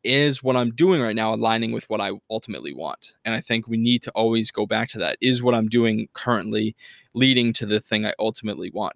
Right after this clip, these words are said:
Because if it's not, then we need to make adjustments in the, in our daily, in our plan for what we're doing daily and weekly, because that needs to align with our ultimate vision. Um, so,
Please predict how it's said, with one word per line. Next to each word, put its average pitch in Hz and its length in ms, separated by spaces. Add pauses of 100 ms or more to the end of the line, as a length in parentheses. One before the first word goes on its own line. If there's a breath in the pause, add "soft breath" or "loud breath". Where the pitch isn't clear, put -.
Because 113 200
if 110 80
it's - 200
not, 117 220
then 110 100
we 110 80
need 110 100
to 110 80
make 104 160
adjustments 107 480
in 101 120
the, 80 200
in 110 120
our 101 120
daily, 104 380
in 110 80
our 98 100
plan 95 540
for 113 120
what 98 120
we're 110 80
doing 113 340
daily 104 320
and 110 100
weekly, 92 360
because 113 260
that 113 240
needs 113 220
to 107 100
align 117 400
with 107 140
our 92 100
ultimate 110 320
vision. 113 380 (500 loud breath)
Um, 104 500 (720)
so, 107 360